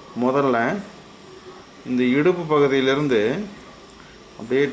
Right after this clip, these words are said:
டேப்பை கீழே வரைக்கும் கொண்டு வந்து இது மொத்த உயரத்தை அளந்துடணும். ரெண்டாவது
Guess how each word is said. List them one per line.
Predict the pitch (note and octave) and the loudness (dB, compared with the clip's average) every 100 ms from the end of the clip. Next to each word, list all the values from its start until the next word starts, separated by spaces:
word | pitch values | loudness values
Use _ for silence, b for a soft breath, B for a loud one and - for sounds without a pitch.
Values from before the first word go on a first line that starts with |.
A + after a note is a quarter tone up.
| - | 0
டேப்பை | C3+ - - | 0 0 -4
கீழே | C3 C#3 C#3 | 0 2 2
வரைக்கும் | B2 C3 B2 | 2 0 -2
கொண்டு | A#2+ A#2 | -2 0
வந்து | A2+ D3+ C4 - - - - - - - - - - - | 0 0 -2 -6 -20 -20 -20 -20 -20 -20 -20 -20 -20 -8
இது | A2+ | -6
மொத்த | A2+ A#2+ A#2 D3 | -2 -2 -2 0
உயரத்தை | A#2+ B2+ C3+ B2 B2+ | 2 2 2 0 0
அளந்துடணும். | A2 A2+ A2+ G2+ G#2 A#2 - - - - - - - - - - - - | 0 0 0 -2 -2 -4 -4 -10 -18 -20 -20 -20 -20 -20 -20 -20 -20 -10
ரெண்டாவது | G2 B2+ D3 D#3 C#3 C3 G#3+ | -4 -2 0 2 4 4 2